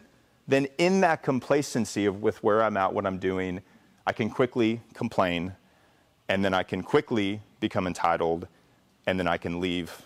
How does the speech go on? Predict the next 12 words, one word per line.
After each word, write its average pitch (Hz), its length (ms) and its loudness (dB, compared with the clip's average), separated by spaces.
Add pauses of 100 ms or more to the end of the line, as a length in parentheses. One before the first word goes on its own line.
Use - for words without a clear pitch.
(200)
offended. 82 460 -4 (880)
And 117 140 2
so 143 340 4 (260)
I 120 100 2
think 143 240 -2
that's 123 200 2
kind 139 220 0
of 110 80 -2
the, 101 320 2 (160)
uh, 98 260 2
a 104 80 0
timeline 95 680 -2